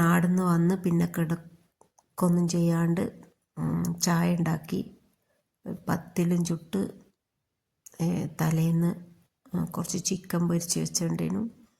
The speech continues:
അപ്പം അതെല്ലാം കൂട്ടി ഒരു പിടി അങ്ങോട്ട് പിടിച്ച്, അങ്ങനെ അതെല്ലാം കുടിച്ച് ഇനി ടൗണിലേക്ക് പോകേണ്ട ഒരുക്കപ്പാട്. ടൗണിൽ എന്തിനാ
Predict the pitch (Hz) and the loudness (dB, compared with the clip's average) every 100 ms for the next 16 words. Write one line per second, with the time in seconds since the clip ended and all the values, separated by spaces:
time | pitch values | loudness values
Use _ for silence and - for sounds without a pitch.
0 | _ - - - - _ _ 202 - 170 | _ -20 -20 -20 -20 _ _ -12 -6 -4
1 | 170 165 170 175 180 175 202 - 170 180 | -2 -2 -2 -2 -6 -6 -8 -6 -4 -4
2 | 180 - 180 185 185 185 180 190 - - | -4 -6 -4 -2 -2 -4 -6 -8 -10 -10
3 | - - - _ _ _ _ _ _ _ | -8 -10 -10 _ _ _ _ _ _ _
4 | _ _ _ _ _ _ _ _ - _ | _ _ _ _ _ _ _ _ -20 _
5 | _ _ _ _ _ _ _ _ _ _ | _ _ _ _ _ _ _ _ _ _
6 | - 196 196 196 - 180 180 185 185 175 | -2 0 4 2 2 0 2 2 2 0
7 | 170 - 185 180 - - _ - 170 170 | -2 0 0 0 -4 -14 _ -4 0 2
8 | 220 - - _ _ 170 170 180 180 180 | 0 -6 -20 _ _ -2 0 0 0 0
9 | 190 - 208 - - 170 170 - - - | -2 -6 -8 -4 -2 -2 -2 -6 -8 -6
10 | 175 180 - - 170 160 - _ - 180 | -4 -4 -6 -6 -8 -8 -16 _ -4 0
11 | 180 185 196 190 190 190 196 | 0 2 2 0 0 0 0